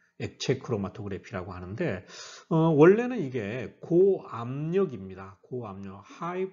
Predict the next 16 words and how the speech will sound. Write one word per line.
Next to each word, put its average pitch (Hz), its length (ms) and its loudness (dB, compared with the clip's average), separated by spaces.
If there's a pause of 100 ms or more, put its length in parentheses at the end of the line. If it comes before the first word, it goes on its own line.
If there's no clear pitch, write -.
프레셔 208 560 -6
리퀴드 127 480 -6
크로마토그래피. 101 880 -12 (240)
똑같은 220 420 -6
에이치피엘씨죠. 117 1000 -8 (200)
그렇지만 196 360 2
요즘은 147 680 2
고압력보다는 151 1400 0 (280)
고성능이라 139 960 0
해서, 170 540 -8 (320)
어, 117 100 -8
하이 160 440 -6
퍼포먼스 127 560 -2
리퀴드 113 400 0
크로마토그래피라고 101 1600 -6
하는데 104 640 0